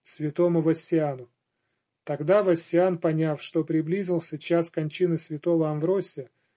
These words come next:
начал плакать и вместе радоваться. Радовался он тому, что святой муж отходил ко Христу, призывавшему его. Плакал же потому, что лишался любезного своего друга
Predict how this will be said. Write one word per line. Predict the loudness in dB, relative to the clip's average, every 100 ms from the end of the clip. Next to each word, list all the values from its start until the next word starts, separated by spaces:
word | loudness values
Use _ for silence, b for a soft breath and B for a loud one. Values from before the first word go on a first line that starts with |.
| _ -8
начал | -2 0 2 0
плакать | 0 2 2 0 -2
и | -2
вместе | 0 0 0 -2
радоваться. | -2 -2 -4 -10 -18 -20 _ _ _ _ _ _ -2
Радовался | 2 4 4 4 2 2
он | 2 2
тому, | -2 -2 -2
что | -2 -4
святой | -2 0 2 2
муж | 4 0 0
отходил | -6 -4 -4 -2 -2
ко | -2 -4
Христу, | 0 -2 -2 -6 -6 -8 _ _ _ _ -6
призывавшему | -4 0 0 2 2 0 -2 -2 0
его. | 0 -2 -6 -10 _ _ _ _ _ _
Плакал | 2 2 4 4
же | 2 0
потому, | -2 0 0 0 -2
что | -4 -4
лишался | -4 0 0 0 -2
любезного | -2 2 2 2 -2 -2
своего | -4 -4 -2 -2
друга | -2 -2 0 -2